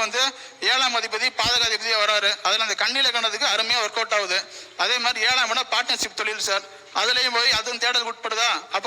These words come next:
அதுல போய் ஏமாந்து போறது, காசு விடுறதெல்லாம் இப்படி அவங்களுக்கு நடக்குதுன்னு சொல்லி ஒரு பலன் எடுத்துக்கணும்.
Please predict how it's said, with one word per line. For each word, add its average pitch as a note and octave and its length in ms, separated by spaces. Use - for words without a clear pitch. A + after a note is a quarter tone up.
அதுல A#3+ 300
போய் A#3+ 180
ஏமாந்து A#3 320
போறது, A3 280
காசு A3+ 260
விடுறதெல்லாம் G#3 440
இப்படி B3 240
அவங்களுக்கு G#3+ 280
நடக்குதுன்னு A3+ 400
சொல்லி A3 220
ஒரு A3 100
பலன் A3 220
எடுத்துக்கணும். G3 420